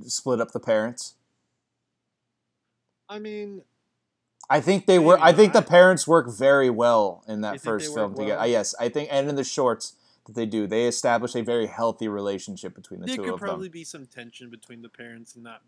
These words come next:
Speaker 2: bre-, you know, breaking up.
Speaker 1: Yeah, I mean, 'cause, you know, Disney has a tendency of, like, bad things happening to parents and stuff. I think it would,
Speaker 2: Yeah,
Speaker 1: I
Speaker 2: I
Speaker 1: think it
Speaker 2: mean,
Speaker 1: would
Speaker 2: you've
Speaker 1: be
Speaker 2: gotta,
Speaker 1: nice to keep them
Speaker 2: I, you
Speaker 1: together.
Speaker 2: know, watching the movie, the dad, honestly, the original one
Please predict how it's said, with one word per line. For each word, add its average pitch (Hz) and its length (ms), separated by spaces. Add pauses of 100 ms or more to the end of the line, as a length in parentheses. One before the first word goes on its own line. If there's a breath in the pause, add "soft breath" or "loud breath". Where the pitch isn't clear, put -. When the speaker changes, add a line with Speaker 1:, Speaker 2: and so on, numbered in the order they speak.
(140)
Speaker 2:
bre-, 113 240
you 127 120
know, 104 180 (760)
breaking 113 460
up. - 380
Speaker 1:
Yeah, 113 220
I 135 60
mean, 139 160
'cause, 123 240
you 143 80
know, 147 120
Disney 143 380
has 131 240
a 123 60
tendency 110 600
of, 101 160
like, 104 260 (100)
bad 107 480
things 101 280
happening 98 460
to 90 60
parents 95 480
and 90 100
stuff. - 280
I 113 80
think 135 160
it 156 60
would, 143 140
Speaker 2:
Yeah, - 100
Speaker 1:
I 127 100
Speaker 2:
I 135 40
Speaker 1:
think 139 180
it - 20
Speaker 2:
mean, - 20
Speaker 1:
would 123 100
Speaker 2:
you've - 0
Speaker 1:
be 123 100
Speaker 2:
gotta, 113 60
Speaker 1:
nice 107 360
to 90 280 (640)
keep 104 200
them 92 160
Speaker 2:
I, 92 40 (100)
you 90 120
Speaker 1:
together. - 0
Speaker 2:
know, 82 240 (720)
watching 185 460
the 143 80
movie, 127 340
the 117 120
dad, 131 380
honestly, 123 520
the 120 60
original 120 380
one 120 200